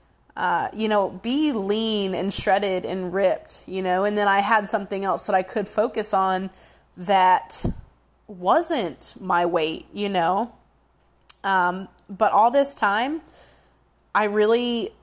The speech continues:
struggled to get clients. And the gym that I worked at, it was the kind of dynamic where we had a,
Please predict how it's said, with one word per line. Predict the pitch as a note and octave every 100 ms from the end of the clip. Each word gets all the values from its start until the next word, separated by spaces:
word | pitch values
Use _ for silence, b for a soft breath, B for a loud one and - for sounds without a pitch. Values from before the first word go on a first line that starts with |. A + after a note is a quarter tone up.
| _ _ _ _
struggled | - - - A3 G#3+ G#3+ C#4 A3+
to | -
get | G3 F#3+ -
clients. | - F#3+ G#3+ A3+ D#3+ - - -
And | G3+ G#3 -
the | G3+
gym | G3+ G3+ B3+ C#4+
that | A3+
I | F#3+
worked | F#3 A#3+ -
at, | F#3+
it | E3
was | F#3+
the | -
kind | G3+ G#3+ A#3+
of | B3+ F3+
dynamic | F#3 F#3 F#3 B3 A3 -
where | F#3 F#3
we | G3+ G#3+
had | G#3 G#3+ A#3+ A#3 -
a, | F#3+ F#3 F3+ F3 F3